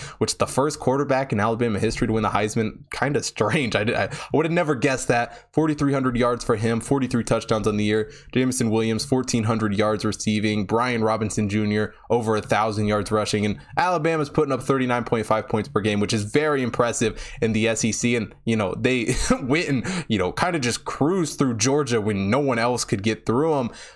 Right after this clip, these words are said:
But both these defenses are very, very strong too. You know, Alabama has held teams to six point seven two yards per play, as well as eighteen point seven nine point,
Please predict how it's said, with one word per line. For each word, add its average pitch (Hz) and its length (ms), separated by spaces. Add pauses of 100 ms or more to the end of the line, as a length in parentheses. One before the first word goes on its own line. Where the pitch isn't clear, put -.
(140)
But 180 120
both 277 220
these 277 180
defenses 165 680
are 151 120
very, 160 300
very 147 220
strong 135 380
too. 131 340 (260)
You 123 80
know, 120 180
Alabama 160 520
has 123 140
held 143 260
teams 147 280
to 120 100
six 147 260
point 139 220
seven 127 240
two 127 140
yards 120 260
per 117 100
play, 120 360
as 107 160
well 156 100
as 110 160
eighteen 127 340
point 113 240
seven 113 300
nine 110 240
point, 117 340